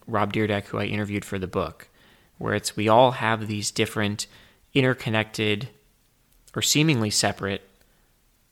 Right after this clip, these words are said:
aspects of our life, but they are all interconnected that feed into really our energetic being and existence. So if you are having challenges at work, there's no way to fully silo that into just work.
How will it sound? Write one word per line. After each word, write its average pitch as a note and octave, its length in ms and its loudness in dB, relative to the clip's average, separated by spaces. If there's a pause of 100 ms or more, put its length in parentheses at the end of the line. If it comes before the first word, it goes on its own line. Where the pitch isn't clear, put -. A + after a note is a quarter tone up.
aspects G#2+ 420 0
of A2 60 -2
our G#2+ 80 2
life, G#2+ 300 0
but A2+ 120 -6
they G#2+ 100 -2
are G#2 120 0
all A2 400 0
interconnected G#2 800 -4
that G2 140 -6
feed A2 560 -4
into G#2+ 720 -4 (640)
really C#3 320 4
our A2 220 4
energetic G#2+ 800 -2 (220)
being A2 440 -2 (160)
and G#2 100 -8
existence. - 760 -6 (640)
So G#2+ 580 0 (320)
if C3 180 0
you A#2+ 140 2
are C#3 200 2
having G#2 420 -2
challenges G#2 440 -2
at G#2 100 -4
work, A2+ 420 -2 (560)
there's C3 240 0
no C3 420 4
way A2 420 0
to - 280 -4
fully G#2+ 500 -2
silo G2+ 560 -2
that G2 340 -4
into G2+ 300 -4
just - 300 -8
work. - 420 -10